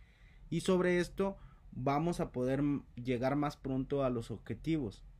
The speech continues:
identificando una de las vertientes o variantes que pueda tener esa,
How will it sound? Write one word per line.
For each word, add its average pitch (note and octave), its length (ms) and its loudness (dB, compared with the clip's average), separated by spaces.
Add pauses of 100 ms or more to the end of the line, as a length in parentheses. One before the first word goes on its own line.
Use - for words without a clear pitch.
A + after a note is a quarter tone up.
(160)
identificando C3 960 0
una D3 240 0
de C3+ 100 0
las A2+ 480 -4
vertientes B2 680 -4
o A2 60 -4
variantes A2+ 540 -4
que - 160 -6
pueda B2+ 380 -2
tener A#2 340 -2
esa, B2 260 -4